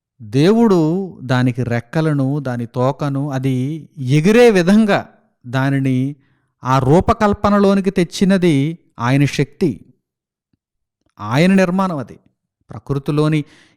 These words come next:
ఏ జీవినైనా మీరు చూడండి, దేవుడు వాటికి అనుగ్రహించినటువంటి నిర్మాణం అది. మనుషులకు కూడా, మన ఆకారాలు కూడా దేవుడు మనకు అనుగ్రహించిన నిర్మాణం ఇది.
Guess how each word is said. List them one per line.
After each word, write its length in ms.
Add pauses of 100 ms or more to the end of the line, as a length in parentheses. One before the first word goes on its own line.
ఏ 220
జీవినైనా 540
మీరు 240 (100)
చూడండి, 400 (920)
దేవుడు 520
వాటికి 600
అనుగ్రహించినటువంటి 1200 (220)
నిర్మాణం 460
అది. 200 (580)
మనుషులకు 580
కూడా, 340 (220)
మన 160
ఆకారాలు 520
కూడా 300 (320)
దేవుడు 440
మనకు 340
అనుగ్రహించిన 720 (240)
నిర్మాణం 460
ఇది. 220